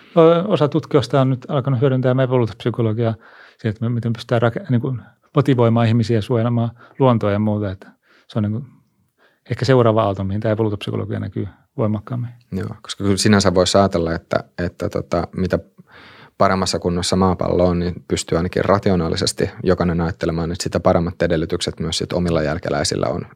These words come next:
Speaker 2: elää siellä.
Speaker 1: Ihminen on aika epärationaalinen. Ihmiset on valmiita käymään sotaa us-, kodin ja uskonnon ja isänmaan luokse, mutta ei maapallon takia.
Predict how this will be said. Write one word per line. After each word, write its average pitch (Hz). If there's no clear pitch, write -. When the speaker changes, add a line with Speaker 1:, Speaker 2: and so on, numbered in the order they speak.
Speaker 2:
elää 85
siellä. -
Speaker 1:
Ihminen 165
on 170
aika 156
epärationaalinen. 127
Ihmiset 135
on 131
valmiita 131
käymään 123
sotaa 127
us-, 156
kodin 156
ja 131
uskonnon 127
ja 117
isänmaan 123
luokse, 117
mutta 120
ei 127
maapallon 117
takia. 113